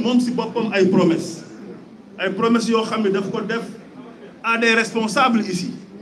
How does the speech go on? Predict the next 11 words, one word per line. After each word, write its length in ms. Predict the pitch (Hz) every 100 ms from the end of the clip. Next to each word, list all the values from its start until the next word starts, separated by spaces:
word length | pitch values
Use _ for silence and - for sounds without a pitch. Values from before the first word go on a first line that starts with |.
| - - - - - - - -
Des, 80 | 190 214 208 208 202
euh, 300 | 196 190 190
le 120 | 220
premier 260 | - 240 254
ministre 340 | 247 - 262
est 40 | 247
revenu 320 | 247 247 233 233
également, 380 | 214 202 190 170
monsieur 260 | 190 -
Amadou 300 | 196 196 214
Ba, 200 | 190 170